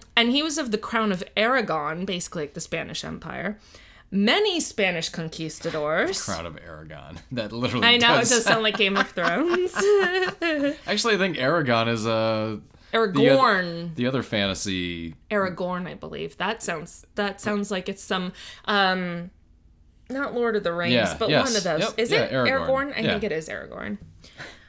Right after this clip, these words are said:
Speaker 2: Anyway, he's the prince of that.
Speaker 1: <laughs> So Spanish conquistadors and the Italian explorer Giovanni da Verrazzano,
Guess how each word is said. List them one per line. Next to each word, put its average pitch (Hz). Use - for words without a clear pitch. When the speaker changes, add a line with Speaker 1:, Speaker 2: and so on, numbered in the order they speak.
Speaker 2:
Anyway, 101
he's 101
the 92
prince 101
of 82
that. 82
Speaker 1:
<laughs> 302
So 247
Spanish 233
conquistadors 208
and 285
the 339
Italian 196
explorer 170
Giovanni 294
da 190
Verrazzano, 185